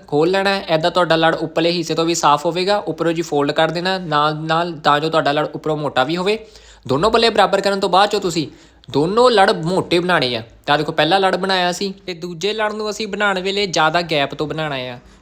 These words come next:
ਕਿਉਂਕਿ ਇਹਦੇ ਵਿੱਚ ਜਦੋਂ ਅਸੀਂ ਸਲਾਈ ਫੇਰਾਂਗੇ ਤਾਂ ਪੇਚਾਂ ਦੇ ਵਿਚਲਾ ਗੈਪ ਜ਼ਿਆਦਾ ਹੋਣਾ ਜ਼ਰੂਰੀ ਆ ਤੇ ਰਾਈਟ ਸਾਈਡ 'ਤੇ ਜਿੱਥੋਂ ਤੁਹਾਡੀ ਸੱਜੀ ਅੱਖ ਦਾ ਭਰਵੱਟਾ ਸ਼ੁਰੂ ਹੁੰਦਾ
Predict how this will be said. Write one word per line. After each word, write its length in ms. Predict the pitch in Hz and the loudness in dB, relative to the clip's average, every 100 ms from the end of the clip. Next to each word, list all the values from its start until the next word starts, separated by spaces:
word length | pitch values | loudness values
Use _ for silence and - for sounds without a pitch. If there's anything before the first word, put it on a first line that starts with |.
| - | -8
ਕਿਉਂਕਿ 220 | 175 220 | -6 0
ਇਹਦੇ 180 | 220 233 | 2 4
ਵਿੱਚ 180 | 240 240 | 0 0
ਜਦੋਂ 260 | 202 202 214 | 0 0 0
ਅਸੀਂ 160 | 233 | -2
ਸਲਾਈ 360 | 214 185 170 196 | -6 0 0 2
ਫੇਰਾਂਗੇ 500 | 202 202 202 202 190 | 0 0 -2 -2 -4
ਤਾਂ 160 | 190 202 | -4 0
ਪੇਚਾਂ 320 | 196 185 202 | 0 0 -2
ਦੇ 80 | 202 | -2
ਵਿਚਲਾ 320 | 185 196 196 | -2 0 0
ਗੈਪ 280 | 185 175 190 | 2 0 0
ਜ਼ਿਆਦਾ 280 | 175 160 160 | -2 0 0
ਹੋਣਾ 180 | 170 | -2
ਜ਼ਰੂਰੀ 400 | 202 175 151 156 | -4 -4 -4 -2
ਆ 80 | 202 | -2
ਤੇ 160 | 208 202 | 0 0
ਰਾਈਟ 260 | 156 180 | 2 0
ਸਾਈਡ 260 | 196 214 202 | 0 0 2
'ਤੇ 120 | 214 | -2
ਜਿੱਥੋਂ 440 | 190 175 214 214 202 | -4 -6 -4 -2 -2
ਤੁਹਾਡੀ 300 | 202 175 175 | -4 -4 -4
ਸੱਜੀ 340 | 175 170 190 | -4 -2 -2
ਅੱਖ 100 | 180 | -2
ਦਾ 120 | 185 | -4
ਭਰਵੱਟਾ 400 | 180 185 170 156 | -4 -4 -2 -2
ਸ਼ੁਰੂ 220 | 156 180 175 | -2 -2 -4
ਹੁੰਦਾ 240 | 165 | -2